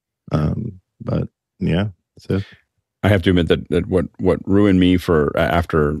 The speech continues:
Speaker 2: after playing with it was, was getting scans. You know, like, you know, I would get a scan of something and say, "Okay, this is the s-," this, back then it was a cyberware scan. And I was like, "Oh, this is so much easier." <laughs> Than, you know, 'cause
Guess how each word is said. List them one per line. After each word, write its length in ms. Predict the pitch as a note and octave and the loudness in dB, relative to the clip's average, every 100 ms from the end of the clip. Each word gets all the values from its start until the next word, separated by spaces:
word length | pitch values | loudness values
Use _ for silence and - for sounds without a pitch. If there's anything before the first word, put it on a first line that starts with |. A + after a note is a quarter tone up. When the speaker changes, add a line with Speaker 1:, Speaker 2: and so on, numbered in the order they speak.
| - | -6
Speaker 2:
after 220 | F2 - | -6 -6
playing 240 | - F2 D#2+ | -4 0 0
with 160 | D#2 | -2
it 80 | - | -4
was, 360 | D2+ D2+ - - | -4 -4 -6 -8
was 160 | D#2+ D#2 | -8 -2
getting 240 | F2 C#2+ | -2 -2
scans. 580 | - - D2+ C#2 - - _ | -6 -4 -4 -6 -10 -14 _
You 60 | F#2 | 2
know, 120 | G2 | 2
like, 180 | D#2+ D#2+ | 2 2
you 60 | G#2 | 2
know, 160 | D#2+ | 2
I 100 | D#2 | 2
would 120 | D#2+ | 0
get 120 | D#2 D#2+ | 2 0
a 60 | |
scan 360 | - - D#2+ E2 | -2 -2 0 0
of 100 | D#2 | 0
something 320 | D#2 - D2+ | -2 -2 -4
and 100 | D2+ | -2
say, 140 | D2 D2+ | 0 0
"Okay, 240 | E2 C#2+ | 0 0
this 200 | F2 F2+ | 0 0
is 120 | E2+ | 0
the 100 | E2 | 0
s-," 160 | D2+ - - | 0 -4 -2
this, 180 | F#2 F2 | -2 -2
back 260 | F#2 F2 | -2 0
then 140 | F2 F2+ | 0 0
it 80 | |
was 120 | B1+ D2 | -2 -4
a 40 | |
cyberware 600 | - D2 D#2+ E2 C#2+ C2+ | -4 -2 0 0 0 -2
scan. 440 | - - C2 D2+ - - - - - | -4 -6 -6 -6 -8 -16 -18 -20 -12
And 340 | - E2+ D#2+ D2 | -2 0 2 2
I 60 | |
was 160 | C#2+ D2 | 0 -2
like, 160 | D2 E2+ | -2 0
"Oh, 100 | D#2 | -2
this 100 | D#2 | -2
is 100 | - | -4
so 80 | |
much 180 | - - | -6 -4
easier." 300 | - D#2 F2+ - - | -4 -4 -6 -8 -2
<laughs> 0 | C#3+ - A2+ C#3+ - A#2+ | 0 2 2 0 0 0
Than, 160 | C3 | 0
you 160 | - A2+ | 2 0
know, 60 | F2+ | 2
'cause 240 | G2 F2 | 0 -2